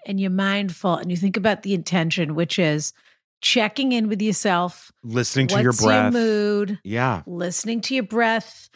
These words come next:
Speaker 1: trying to let certain thoughts, uh, move out of that space.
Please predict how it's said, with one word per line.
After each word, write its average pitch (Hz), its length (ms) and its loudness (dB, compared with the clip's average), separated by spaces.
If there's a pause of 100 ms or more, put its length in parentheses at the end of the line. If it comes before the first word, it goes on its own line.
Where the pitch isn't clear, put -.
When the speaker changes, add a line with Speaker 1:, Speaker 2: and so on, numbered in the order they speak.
(260)
Speaker 1:
trying 233 380 0
to - 120 -2
let 226 340 0
certain 220 440 -2
thoughts, - 840 -2 (180)
uh, 165 300 0 (100)
move 208 640 0 (200)
out 208 220 2
of 196 140 -2
that 202 280 -2
space. 180 680 -2